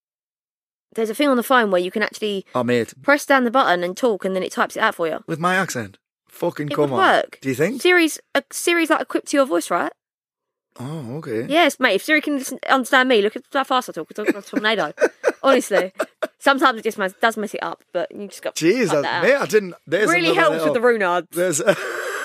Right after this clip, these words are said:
Speaker 2: <laughs> there's another little tip from Courtney Black. Wow, mate, I'm gonna take that on board. Courtney, um, what's next for you? Like, what have you got coming up?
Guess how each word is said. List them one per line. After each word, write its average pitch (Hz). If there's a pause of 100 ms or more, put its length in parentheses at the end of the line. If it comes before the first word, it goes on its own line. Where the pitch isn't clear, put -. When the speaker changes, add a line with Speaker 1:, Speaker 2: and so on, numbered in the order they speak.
(520)
Speaker 2:
<laughs> -
there's 208
another 214
little 185
tip -
from 196
Courtney 160
Black. 165
Wow, 175
mate, 180
I'm 214
gonna 170
take 160
that 160
on 147
board. 165
Courtney, 233 (560)
um, 156 (240)
what's 160
next 143 (480)
for 123
you? 120
Like, 101
what 120
have 120
you 120
got 110
coming 117
up? 101